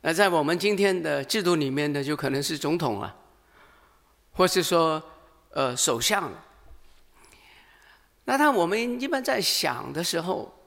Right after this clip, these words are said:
我是在公司里面呢，可能是总裁了、C E O了、C F O这，这等等的带领的职位。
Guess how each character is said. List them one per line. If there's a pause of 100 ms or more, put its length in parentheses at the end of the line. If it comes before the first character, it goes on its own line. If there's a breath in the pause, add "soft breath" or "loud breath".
(640 soft breath)
我
是
在
公
司
里
面
呢，
可
能
是
总
裁
了、
C
E
O
了、
C
F
O
这，
这 (320 loud breath)
等
等
的 (520 loud breath)
带
领
的
职
位。